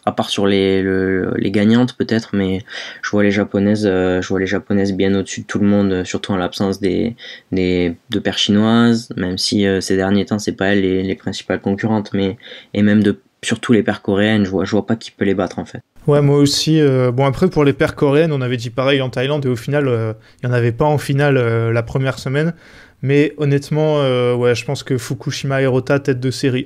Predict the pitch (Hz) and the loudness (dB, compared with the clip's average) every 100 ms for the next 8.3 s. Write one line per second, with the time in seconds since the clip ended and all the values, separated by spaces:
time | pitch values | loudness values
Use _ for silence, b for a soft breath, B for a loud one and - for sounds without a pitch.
0 | - 151 - b b b b - 127 117 | -4 -6 -6 b b b b -8 -4 0
1 | 117 117 117 117 120 135 - - 147 143 | 0 0 0 0 -2 -4 -6 -6 -2 0
2 | 139 131 147 143 131 131 135 127 127 135 | 0 2 4 4 2 0 2 2 2 2
3 | 131 123 113 127 127 120 139 123 127 139 | 2 2 0 -2 0 0 0 0 0 0
4 | 120 123 117 113 139 156 - B B - | -2 -4 -4 -4 2 2 0 B B -10
5 | 143 156 151 220 - 156 147 139 127 - | -2 0 0 -2 2 4 6 4 2 -4
6 | - 143 127 127 127 117 120 127 117 151 | -2 2 2 2 -2 -2 -2 -2 0 0
7 | 147 135 143 156 - 165 156 135 120 117 | 2 2 2 2 0 0 2 2 0 0
8 | 117 113 | 0 -2